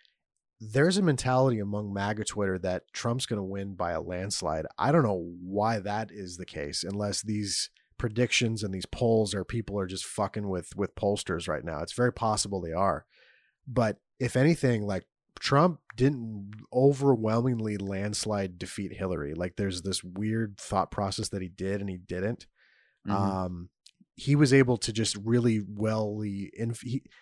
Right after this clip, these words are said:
Speaker 1: he did a really good job of infiltrating battleground states that Obama just easily carried both years, and he was able to flip them really strongly.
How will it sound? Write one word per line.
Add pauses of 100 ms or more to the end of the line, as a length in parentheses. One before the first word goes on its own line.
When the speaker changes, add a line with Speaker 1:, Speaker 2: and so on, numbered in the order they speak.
(160)
Speaker 1:
he
did
a
really
good
job
of
infiltrating
battleground
states
that
Obama
just (380)
easily
carried
both
years,
and
he
was
able
to
flip
them
really
strongly.